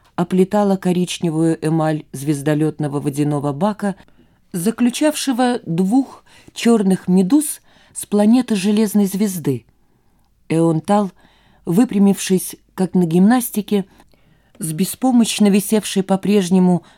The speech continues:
на перевязи рукой, издалека заглядывал на медленно поворачивавшийся барабан самописца. На лбу биолога,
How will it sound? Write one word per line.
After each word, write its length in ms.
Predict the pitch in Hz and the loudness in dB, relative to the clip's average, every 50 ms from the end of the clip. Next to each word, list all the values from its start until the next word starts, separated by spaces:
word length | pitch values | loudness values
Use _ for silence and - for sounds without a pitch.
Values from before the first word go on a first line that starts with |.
| _ | _
на 120 | - 175 185 | -2 -2 0
перевязи 600 | - - 196 196 180 180 165 170 156 165 170 165 | 0 2 2 4 4 4 2 2 0 0 0 0
рукой, 460 | 165 160 - - 233 254 247 220 - _ - _ _ _ _ _ _ _ _ _ | 0 -2 -4 -2 0 0 0 -2 -4 _ -20 _ _ _ _ _ _ _ _ _
издалека 560 | - 185 160 170 208 214 247 254 - 294 302 | -6 -4 0 2 2 2 2 2 2 0 0
заглядывал 640 | 240 247 233 - 240 269 269 240 233 240 226 240 226 | 2 0 0 0 2 0 0 0 0 0 0 2 2
на 140 | 226 226 220 | 2 4 4
медленно 600 | 220 226 247 269 240 240 226 240 233 233 233 226 | 4 4 4 4 2 2 2 4 4 4 4 2
поворачивавшийся 1300 | - 214 196 202 202 208 214 208 - - 202 180 202 190 - - - 196 180 - - - 190 180 170 - - - - _ - | 0 0 0 0 2 2 0 -2 -4 -4 -2 -2 -2 -2 -2 -4 -4 -4 -4 -4 -2 -2 0 0 -2 -4 -8 -20 -20 _ -4
барабан 540 | 165 170 180 180 170 147 175 180 185 185 170 | 0 2 2 2 2 2 2 2 2 2 0
самописца. 920 | - - 175 170 170 170 165 - - 151 131 - - - - - 113 - _ _ _ _ _ _ _ _ _ _ _ _ _ _ - | -2 -2 -2 0 0 -2 -2 -4 -6 -8 -8 -8 -10 -12 -12 -12 -14 -16 _ _ _ _ _ _ _ _ _ _ _ _ _ _ -4
На 140 | 151 151 151 | 0 0 2
лбу 200 | 156 147 156 160 | 2 2 0 2
биолога, 640 | 147 160 160 170 185 202 190 180 156 151 151 147 | 4 4 4 6 4 4 2 2 0 0 -4 -4